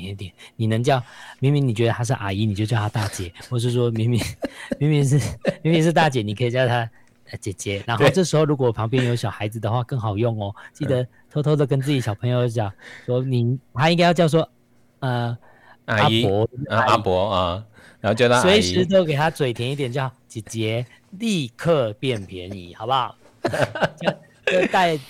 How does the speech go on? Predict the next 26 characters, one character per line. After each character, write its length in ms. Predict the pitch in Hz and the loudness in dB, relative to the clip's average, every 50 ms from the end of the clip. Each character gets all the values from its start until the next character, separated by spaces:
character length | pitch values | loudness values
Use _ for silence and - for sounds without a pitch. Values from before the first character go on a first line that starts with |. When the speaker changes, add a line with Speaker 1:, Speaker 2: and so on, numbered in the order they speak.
| - - | -4 -2
Speaker 1:
带 120 | 196 180 | 0 0
小 140 | 143 147 117 | 2 2 2
孩 100 | 127 139 | 2 0
子 100 | 139 139 | 0 0
带 160 | 131 147 147 | 0 0 0
菜-， 200 | 143 - 151 143 | 0 0 -2 0
Speaker 2:
嗯。 260 | - 101 101 98 185 87 | 2 2 4 4 2 2
Speaker 1:
去 80 | 170 | -2
菜 220 | 143 - 143 151 135 | -4 -4 -4 -4 -4
市 160 | - 143 123 | -4 -8 -12
场 160 | - - - | -12 -14 -16
也 120 | 101 107 87 | -14 -12 -12
是 100 | - 131 | -12 -8
这 140 | 117 143 131 | -4 -4 -4
样 120 | 113 107 | -2 -4
用 220 | 113 113 95 90 | -6 -8 -10 -10
哦。 60 | 90 - _ - - _ _ _ _ _ _ - | -14 -20 _ -20 -20 _ _ _ _ _ _ -6
呃， 420 | 120 113 113 110 110 107 113 131 - _ _ _ | -4 -2 -2 -2 -2 -4 -6 -8 -12 _ _ _
你 160 | - 139 135 127 | -12 -10 -8 -6
身 320 | - - 196 190 202 196 | -2 0 0 2 2 0
边 220 | 180 190 196 196 | 2 0 0 0
只 100 | 165 139 | 0 0
要 160 | 123 127 135 127 | 2 2 2 2
有 60 | 120 117 | 0 -2
小 240 | - - 110 101 | -2 -2 -4 -4
孩， 320 | 92 - 92 90 90 92 | -4 -6 -10 -12 -12 -12